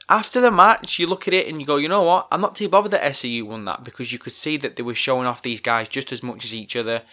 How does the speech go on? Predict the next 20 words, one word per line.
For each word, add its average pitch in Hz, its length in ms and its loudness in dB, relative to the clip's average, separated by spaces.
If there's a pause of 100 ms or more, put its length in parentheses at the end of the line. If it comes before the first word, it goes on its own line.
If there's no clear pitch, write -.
(240)
and 110 100 -8
whoever 123 220 0
won, 113 500 -6
it 120 200 -14
didn't 110 180 -10
matter 104 240 4
because - 280 -12
the 113 60 -10
match - 280 -4
was 110 80 -14
that - 280 -4
fucking - 600 -14
good. 113 300 -6 (460)
So - 220 -2
yeah, 120 240 6 (140)
really 147 320 4
good 131 160 -2
fucking 120 340 -8
opener. 117 460 -6 (500)
Um, 120 640 2